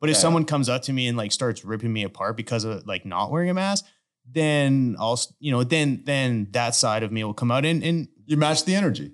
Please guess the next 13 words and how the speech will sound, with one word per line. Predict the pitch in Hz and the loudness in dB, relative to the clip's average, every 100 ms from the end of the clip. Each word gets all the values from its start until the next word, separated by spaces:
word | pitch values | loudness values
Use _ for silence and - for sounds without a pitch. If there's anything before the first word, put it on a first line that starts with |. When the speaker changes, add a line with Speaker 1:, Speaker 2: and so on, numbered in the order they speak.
| - | -2
Speaker 1:
Exactly. | 202 180 165 120 104 | 2 4 4 2 0
So, | 120 208 190 175 - - _ - | 2 4 4 0 -4 -20 _ 0
you | 220 | 2
know, | 117 | 2
but | 139 190 - - 156 | 2 2 0 -4 -6
at | 165 | 0
the | 175 | 2
end | 165 | 2
of | |
the | 139 | 2
day, | 131 127 | 0 0
it's | 123 123 | 0 -2
just, | 143 | -4